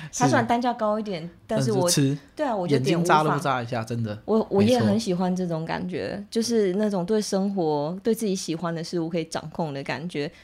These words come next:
Speaker 2: 但我不一定要多富有。
Speaker 1: 你觉得，你觉得像这种情况是一定要跟另一半一起做，还是要自己一个人才是比较好的？
Speaker 2: 其实我一个人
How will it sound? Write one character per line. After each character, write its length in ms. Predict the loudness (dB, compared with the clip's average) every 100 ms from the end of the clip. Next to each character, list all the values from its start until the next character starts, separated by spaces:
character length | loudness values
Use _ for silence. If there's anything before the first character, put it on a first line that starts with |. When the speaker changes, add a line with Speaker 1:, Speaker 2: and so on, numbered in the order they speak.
| -2
Speaker 2:
但 120 | 0
我 40 |
不 160 | 2 2
一 40 |
定 80 | 2
要 80 | 0
多 180 | -2 -4
富 280 | -6 -8 -6
有。 200 | -6 -8 -6 0
Speaker 1:
你 120 | 0
觉 220 | 2 4
得， 220 | 4 2 -4 -4
你 140 | 0
觉 180 | 4 4
得 80 | 4
像 240 | 4 4
这 80 | 4
种 100 | 4
情 240 | 2 0 0
况 300 | 0 -2 -4 -12 _ _ _
是 420 | -4 4 4 4 -2 -12 _ _ -8
一 80 | 0
定 160 | 2
要 200 | 4 4
跟 220 | 4 2 4
另 100 | 2
一 60 |
半 180 | 2 2
一 40 |
起 120 | 0 -2
做， 240 | -2 -2
还 200 | -2 -2
是 180 | 0 2
要 320 | 4 2 0 -8 _
自 100 | 0
己 220 | 0 2 0
一 40 |
个 120 | 0
人 240 | -2 -4 -8 -12 _ _ _ _
才 140 | -2 0
是 140 | 0
比 100 | -2
较 80 | -4
好 160 | -4 -8
的？ 80 | -12 -20 -20 -20 -10
Speaker 2:
其 160 | -6
实 120 | -2
我 240 | 0 0 -2 -6 _ _
一 100 | -4
个 160 | 0
人 540 | 0 -2 -4 -6 -8